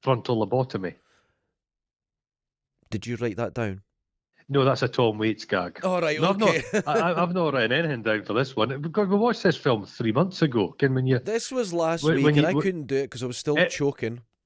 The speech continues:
Speaker 1: Last week, mate, you've had covid for three months.
Speaker 2: <laughs> It's been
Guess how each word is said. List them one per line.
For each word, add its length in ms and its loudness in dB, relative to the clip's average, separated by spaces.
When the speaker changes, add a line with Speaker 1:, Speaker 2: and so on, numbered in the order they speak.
Speaker 1:
Last 420 0
week, 240 2
mate, 180 4
you've 200 2
had 160 2
covid 400 0
for 100 -10
three 260 -6
months. 400 0
Speaker 2:
<laughs> 60 2
It's 240 -2
been 280 -6